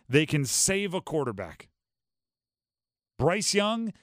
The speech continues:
he is going to, to be appealing to coaches forever. They're always looking at it going, "Oh, he's in an oppressive offense. I can, I can get him unstuck."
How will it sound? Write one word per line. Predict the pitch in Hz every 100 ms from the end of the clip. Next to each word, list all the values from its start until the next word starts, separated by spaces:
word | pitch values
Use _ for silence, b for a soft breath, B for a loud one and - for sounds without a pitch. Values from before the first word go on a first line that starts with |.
| b
he | - 208
is | 220
going | 143 185 185
to, | - 175 170
to | - 165
be | 139 175
appealing | 135 - 196 220 214 214 196 b b -
to | 143 117
coaches | 175 202 - 185 160 - _ _ -
forever. | 147 - - 233 196 117 - _ _ _ _ _ _ _
They're | 185
always | 196 147
looking | 190 180
at | 170
it |
going, | 156 156 165
"Oh, | 185 170
he's | 180 180
in | 175
an | 160
oppressive | - 190 165 151
offense. | 170 156 160 139
I | 185 214
can, | 220 175 - B B
I | 190 240
can | - 208
get | 190 190
him | 185
unstuck." | 170 139 - 196 190 -